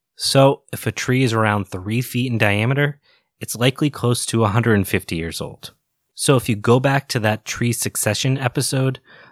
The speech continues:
those first succession tree species grow more quickly. So even if you don't know the growth factor of those specific species, by knowing where they fall in that succession, we can estimate where first succession species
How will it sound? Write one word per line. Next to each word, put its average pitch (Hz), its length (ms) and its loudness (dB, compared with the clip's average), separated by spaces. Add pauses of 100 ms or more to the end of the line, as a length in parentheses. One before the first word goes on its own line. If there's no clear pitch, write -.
those 110 180 2
first - 400 0
succession - 500 -2
tree 113 360 0
species 123 500 -4
grow 107 320 2
more 104 240 2
quickly. 110 580 -4 (360)
So 120 280 0
even 127 220 2
if 151 160 0
you 113 60 2
don't 107 320 0
know 104 200 4
the 110 120 0
growth 101 340 -2
factor 127 460 -2
of - 220 -10
those 104 240 4
specific - 580 -4
species, 127 640 -4 (400)
by 98 120 0
knowing 110 440 4
where 101 160 2
they 104 140 2
fall 101 360 2
in 98 120 2
that 98 220 -2
succession, 131 720 -2 (300)
we 127 120 2
can 135 180 -2 (160)
estimate 92 640 -2 (180)
where 110 200 4
first 123 340 0
succession - 480 -4
species 120 640 -4